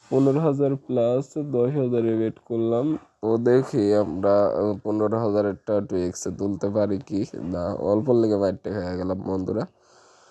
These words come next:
ব্যাপার না। আমরা আবারও পনেরো হাজার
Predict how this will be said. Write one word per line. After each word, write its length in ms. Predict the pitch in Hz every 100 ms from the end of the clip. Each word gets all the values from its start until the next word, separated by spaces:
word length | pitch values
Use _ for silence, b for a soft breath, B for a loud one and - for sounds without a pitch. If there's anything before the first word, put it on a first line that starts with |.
| b b
ব্যাপার 440 | 117 110 110 127 110
না। 240 | 104 120 -
আমরা 340 | 117 110 110
আবারও 280 | 113 117 120 117
পনেরো 320 | 120 113 110
হাজার 300 | 120 120 117